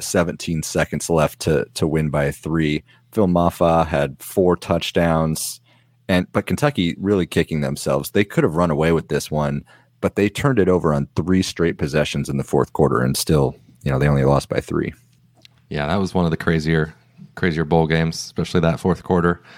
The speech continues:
Speaker 2: Tony the Tiger Sun Bowl, uh, Notre Dame won forty to eight. Just complete domination, really. And it was a bunch of backups. Uh,
Speaker 1: Yeah.
Speaker 2: but still, I mean, Notre Dame, <laughs>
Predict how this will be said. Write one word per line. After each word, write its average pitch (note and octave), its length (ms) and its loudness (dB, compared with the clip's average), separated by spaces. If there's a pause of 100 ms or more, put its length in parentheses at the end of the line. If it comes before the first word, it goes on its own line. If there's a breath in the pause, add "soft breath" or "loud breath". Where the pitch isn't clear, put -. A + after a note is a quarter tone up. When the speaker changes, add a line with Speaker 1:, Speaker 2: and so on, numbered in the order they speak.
(580 loud breath)
Speaker 2:
Tony E3+ 240 2
the C#3+ 80 0
Tiger C3+ 380 2
Sun B2+ 400 0
Bowl, D2+ 540 0
uh, D#2+ 340 0
Notre A2 240 2
Dame G#2+ 240 0
won F2 400 0 (360 soft breath)
forty A#2 500 0
to F#2+ 80 2 (120)
eight. - 360 -6 (440 soft breath)
Just - 460 -4
complete F2+ 460 -4
domination, D#2 840 -4
really. F#2 380 0 (220 loud breath)
And B2+ 100 0
it - 20 2
was C3 340 0
a - 120 -6
bunch C3 220 0
of E2+ 100 0
backups. F2 720 0 (240)
Uh, D2+ 420 0
Speaker 1:
Yeah. C#2 360 -2 (500)
Speaker 2:
but E2 280 2 (640)
still, F#2 360 0
I D2 80 -6
mean, D2 360 -6 (920 soft breath)
Notre F#2+ 220 4
Dame, G2+ 220 2
<laughs> - 20 -10